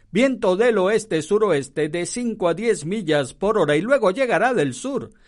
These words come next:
Los vientos pueden alcanzar ráfagas de hasta dieciocho millas por hora. En la noche, mayormente despejado, la temperatura mínima alrededor de cincuenta y cinco grados Fahrenheit.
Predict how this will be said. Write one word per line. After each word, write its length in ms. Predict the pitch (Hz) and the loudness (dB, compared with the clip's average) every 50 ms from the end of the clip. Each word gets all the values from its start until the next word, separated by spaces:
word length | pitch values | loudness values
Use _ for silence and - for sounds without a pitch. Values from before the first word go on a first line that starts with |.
| _ _ - | _ _ -8
Los 260 | - 127 120 107 107 | -6 -6 -6 -4 -2
vientos 420 | 131 160 180 175 156 - 131 120 117 | 0 0 0 0 -2 -2 -4 -4 -4
pueden 400 | - 165 175 185 151 131 135 165 | -2 0 0 0 0 0 -2 -2
alcanzar 640 | 175 147 - 135 131 120 - 170 170 170 160 160 | -2 -4 -4 -4 -4 -4 -2 -2 -2 -2 -4 -4
ráfagas 640 | 175 208 196 139 - - 131 120 120 117 120 117 - _ - _ _ _ - | -2 0 0 0 0 -4 -6 -6 -6 -8 -10 -12 -14 _ -20 _ _ _ -6
de 120 | - 247 269 | 0 2 2
hasta 380 | 262 240 - - 240 233 240 | 2 2 2 2 2 2 2
dieciocho 840 | 220 240 233 220 214 - - 170 156 139 131 131 - 143 147 147 - - | 2 2 2 0 0 0 0 2 2 2 0 -4 -6 -6 -6 -6 -8 -12
millas 680 | - 123 120 123 120 117 110 113 107 110 107 110 - - | -10 -8 -6 -4 -4 -6 -4 -4 -4 -6 -6 -8 -12 -14
por 280 | - - 117 107 113 | -10 -6 -6 -4 -2
hora. 360 | 123 135 143 139 127 120 117 - _ _ _ - - - _ _ _ - | -2 0 0 0 -2 -4 -6 -12 _ _ _ -20 -20 -20 _ _ _ 4
En 280 | 277 285 269 233 196 | 4 4 4 4 2
la 140 | 165 147 147 | 2 2 0
noche, 520 | 151 175 196 165 - - 127 123 120 120 _ _ _ _ _ - | 0 0 0 -2 -2 -4 -8 -8 -8 -10 _ _ _ _ _ -2
mayormente 1300 | 151 175 202 214 214 202 220 226 226 226 220 220 208 196 196 220 226 214 214 202 202 202 196 185 180 | 0 0 0 0 0 0 2 2 2 4 2 0 0 -2 -2 -2 -4 -4 -6 -6 -4 -2 -2 -2 -2
despejado, 960 | 160 160 208 214 196 202 - - - - 190 185 165 175 214 220 208 180 160 156 | -2 -2 -2 -2 -2 -2 -6 -8 -4 -4 -2 0 0 0 0 2 2 2 2 4
la 220 | 156 170 190 180 | 4 2 0 0
temperatura 840 | - 151 147 151 143 131 - 180 185 165 151 147 - 180 190 185 180 | 0 -2 -2 -4 -4 -2 0 0 2 2 0 0 0 0 0 2 0
mínima 420 | 185 190 170 147 143 135 139 143 | 0 0 -2 0 0 0 0 -2
alrededor 640 | 151 165 214 220 233 226 196 175 175 196 214 202 175 | -2 -2 -2 -2 0 0 0 2 2 0 0 0 -2
de 100 | 170 170 | -4 -4
cincuenta 720 | 151 - 165 156 151 147 - - 220 247 220 196 - - 147 | -4 -4 -4 -4 -4 -4 -2 -2 -2 -2 -2 -4 -4 -6 -6
y 80 | 135 | -6
cinco 640 | 127 - - 240 269 277 220 151 123 - 127 117 113 | -6 -6 -6 -4 -4 -2 -2 -4 -4 -4 -6 -6 -6
grados 540 | 113 117 113 117 117 113 120 110 107 - - | -4 -4 -4 -4 -4 -4 -6 -8 -8 -10 -8
Fahrenheit. 540 | - 110 110 117 107 104 107 107 104 123 | -8 -6 -6 -6 -8 -10 -10 -12 -12 -14